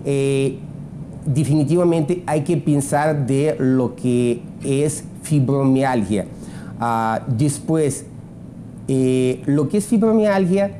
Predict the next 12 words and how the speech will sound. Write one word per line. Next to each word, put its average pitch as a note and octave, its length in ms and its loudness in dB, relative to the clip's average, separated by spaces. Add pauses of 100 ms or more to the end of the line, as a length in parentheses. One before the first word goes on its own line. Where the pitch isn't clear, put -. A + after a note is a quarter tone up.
realmente E3+ 720 2
el C#3 180 2
alivio E3+ 540 4
que D3+ 100 0
puede D#3+ 680 0
dar E3 300 0
generalmente D#3+ 500 0
son F3 380 0
los F3+ 300 2
medicamentos F3 680 2
que - 100 -4
están, D#3 340 0